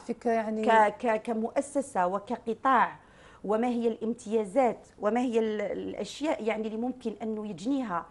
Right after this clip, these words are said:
Speaker 2: ال-، كل ممارس لحرفة من خلال الانتماء إلى هذا، إلى هذا مثلًا، إلى هذا الغرفة
Speaker 1: الغرف.
Speaker 2: وإلى هذا القطاع.
Speaker 1: نعم.
Speaker 2: فإحنا رانا ربحنا وقت كثير وشجعنا ناس كثار. فإحنا رانا مثلًا عندنا موقع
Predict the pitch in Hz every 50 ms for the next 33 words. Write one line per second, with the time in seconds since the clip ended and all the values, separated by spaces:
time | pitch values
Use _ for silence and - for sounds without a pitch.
0 | - - - - _ - 214 214 202 196 196 196 190 190 190 190 - - 311 285
1 | 247 233 233 226 240 240 233 226 - - 190 220 - - 285 262 247 - - 185
2 | 175 196 226 233 220 - - 233 226 226 294 302 254 233 220 - - 220 208 -
3 | - 226 226 233 254 254 - - - - 214 220 214 214 220 226 202 175 202 -
4 | 196 202 202 202 202 220 233 196 190 202 - 185 214 214 214 202 208 - 208 208
5 | 214 196 202 190 190 190 208 202 185 170 214 220 226 226 226 226 226 220 233 220
6 | - - 214 214 - - 349 330 - - - - - - - - - - - 330
7 | 330 - - 277 294 302 302 302 302 285 285 277 214 294 - 269 277 269 262 262
8 | 277 269 - - - - 247 247 247 254 262 285 294 302 294 285 247 247 240 233
9 | - - 220 185 - 240 220 233 233 226 220 226 233 233 - - - - 165 170
10 | 165 165 - - - - - - 240 - - 254 254 240 247 240 226 226 226 226
11 | 226 214 240 277 285 254 226 233 226 214 202 208 233 226 220 - 196 185 185